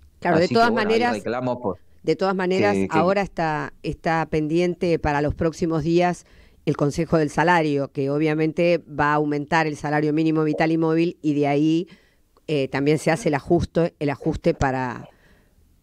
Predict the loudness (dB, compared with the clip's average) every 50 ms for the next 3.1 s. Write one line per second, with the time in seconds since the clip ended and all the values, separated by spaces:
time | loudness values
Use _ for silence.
0 | _ -4 -4 -2 0 0 -2 -2 -2 0 0 0 0 0 -2 -2 -4 -4 -2 -2
1 | -2 -2 -2 -2 -4 -2 0 0 0 0 -2 -2 0 2 2 2 0 0 -2 -2
2 | 0 0 0 0 0 0 0 2 2 2 2 0 0 -4 -4 0 0 0 0 0
3 | -4 -6